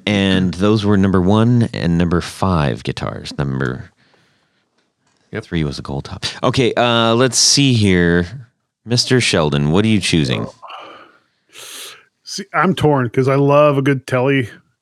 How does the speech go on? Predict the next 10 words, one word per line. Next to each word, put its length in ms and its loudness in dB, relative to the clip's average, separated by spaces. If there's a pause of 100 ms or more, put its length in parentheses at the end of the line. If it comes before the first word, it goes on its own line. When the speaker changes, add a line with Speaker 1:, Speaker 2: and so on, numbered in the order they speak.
(160)
Speaker 3:
and 380 -2
having 400 2
that 320 2 (180)
Strat 540 -2
neck 260 -2
on 100 0
there 140 2
would 140 2
just 260 -2 (640)
be 120 0